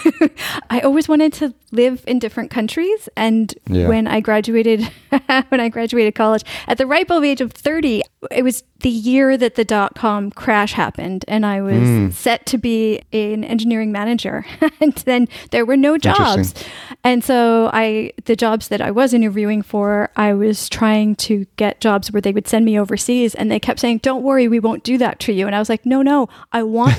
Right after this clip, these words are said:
Speaker 1: to go <laughs> overseas. I want you to send me somewhere exotic now." <laughs>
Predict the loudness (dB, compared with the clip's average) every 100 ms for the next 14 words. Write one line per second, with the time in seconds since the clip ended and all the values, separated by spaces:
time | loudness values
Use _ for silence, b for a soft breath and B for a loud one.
0 | 0 0 0 0 0 0 0 0 0 2
1 | 2 0 -4 -10 B B -2 0 2 0
2 | 0 -2 -2 -4 -6 -6 -6 -6 -4 -2
3 | -2 -2 -4 -6 -6 -6 -2 -2 0 -2
4 | -2 -4 -2 -2 2 0